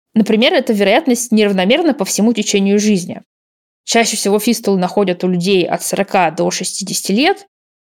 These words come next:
то есть я в свои тридцать пять и тут немножко нестандартный случай.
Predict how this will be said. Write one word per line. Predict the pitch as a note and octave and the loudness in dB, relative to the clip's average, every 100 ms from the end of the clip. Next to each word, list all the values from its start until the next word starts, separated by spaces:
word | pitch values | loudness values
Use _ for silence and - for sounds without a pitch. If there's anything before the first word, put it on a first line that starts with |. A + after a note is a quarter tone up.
| _ | _
то | G#3+ | 0
есть | G#3 | 2
я | G#3+ | 0
в | |
свои | - A3+ | 2 0
тридцать | G#3 G3+ G3+ G3 | 2 0 -2 0
пять | - D#4+ - | 0 -2 -6
и | A3+ | -4
тут | - G#3 | -2 -2
немножко | F#3 F3+ C4+ - A3 | -2 0 0 0 0
нестандартный | G#3+ G3+ F#3+ G3 G3 | 0 -2 0 0 0
случай. | G3 - - - - | -2 -4 -8 -8 -10